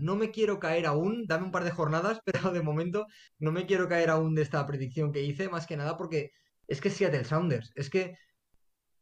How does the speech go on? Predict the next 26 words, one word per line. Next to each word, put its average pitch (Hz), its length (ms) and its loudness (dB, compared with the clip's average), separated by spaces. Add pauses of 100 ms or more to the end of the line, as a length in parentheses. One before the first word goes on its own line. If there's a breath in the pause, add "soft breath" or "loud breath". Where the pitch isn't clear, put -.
(360)
a 147 140 -2
pesar 151 280 0
del 220 120 4
mal 208 180 2
rendimiento 170 540 0
que 156 60 -2
está 151 120 -2
teniendo 151 240 0
en 151 80 0
M 147 160 0
L 139 160 0
S 170 180 -4
y 127 160 -6
que, 127 160 -12
y 117 320 -14 (140)
que 131 80 -4
está 139 260 -2
abajo, 151 380 0
que 127 80 -4
no 143 140 0
gana 160 180 0
partidos, 156 540 0
que 135 200 -4
ahora 139 160 -2
mismo 160 240 0
está 151 360 0